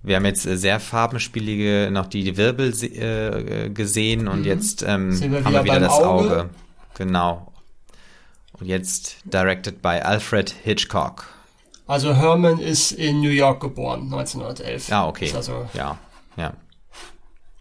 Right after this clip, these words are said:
Speaker 2: Und jetzt schon wieder diese spannungsgeladene Musik.
Speaker 1: Äh, super, ja, mit den Streichern. Und ich muss da sagen, da habe ich die Assoziation bei diesem, äh,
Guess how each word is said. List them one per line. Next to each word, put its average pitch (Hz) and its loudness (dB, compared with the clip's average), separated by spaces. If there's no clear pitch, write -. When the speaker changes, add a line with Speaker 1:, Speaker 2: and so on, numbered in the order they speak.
Speaker 2:
Und 151 0
jetzt 156 6
schon 170 2
wieder 185 6
diese 127 0
spannungsgeladene 147 2
Musik. 151 2
Speaker 1:
Äh, 139 0
super, 123 4
ja, 107 6
mit 117 2
den 113 0
Streichern. 120 0
Und 139 -2
ich 123 -2
muss 151 2
da 165 4
sagen, 151 0
da 135 0
habe 165 0
ich 160 -2
die 139 2
Assoziation 143 2
bei 127 2
diesem, 117 0
äh, 107 4